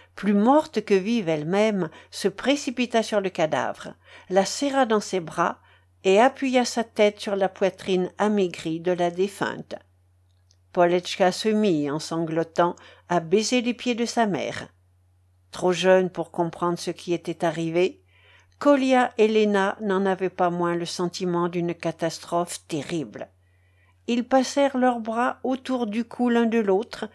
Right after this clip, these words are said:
et après s'être regardés dans les yeux, commencèrent à crier. Les deux enfants étaient encore costumés en saltimbanque. L'un avait son turban,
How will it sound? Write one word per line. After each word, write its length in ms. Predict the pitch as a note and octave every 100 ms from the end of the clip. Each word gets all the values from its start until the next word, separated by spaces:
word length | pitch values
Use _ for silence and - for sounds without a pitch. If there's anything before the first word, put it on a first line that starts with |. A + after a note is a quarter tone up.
| - - _
et 160 | - G3+
après 300 | G#3 G#3 G#3
s'être 420 | - G3+ G3 -
regardés 640 | F3+ G3 G#3 G3+ G3 G3
dans 180 | F3+ G#3+
les 300 | B3 A#3+ G#3
yeux, 260 | G3+ A#3 D4 _ _ _
commencèrent 680 | - G#3 G3+ G3 - G3+ - -
à 100 | G#3+
crier. 580 | - C4 C4+ E3+ - _ _ _ _ _ _ _ _ _
Les 220 | A3 C4
deux 300 | G#3 D4+ D#4
enfants 280 | A#3+ G#3 D4
étaient 320 | G#3 G3 G#3
encore 400 | F#3+ F3+ A#3+ G#3+
costumés 580 | - F#3+ - G#3 G3+ B3+
en 100 | F3+
saltimbanque. 920 | D#3+ E3 D#3 - E3 E3 D#3 D#3+ E3 D#3 _ _ _ _ -
L'un 320 | F#3 G3+ G3+
avait 160 | F3+ E3+
son 240 | - F3
turban, 580 | - F3 D3+ E3 G3+